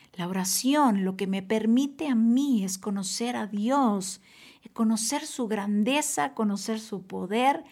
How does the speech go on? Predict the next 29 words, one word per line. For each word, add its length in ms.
conocer 520
cuán 340
bello, 520
cuán 200
hermoso 760
es 220
Dios 420
y 60
cuán 340
grande 480
y 80
poderoso 760
Él 180
es. 300
Si 240
algo 240
necesitamos 920
es 180
retomar 720
nuestras 360
prioridades 880
y 140
hacer 380
una 300
gran 300
diferencia 720
para 340
que 300
realmente 1120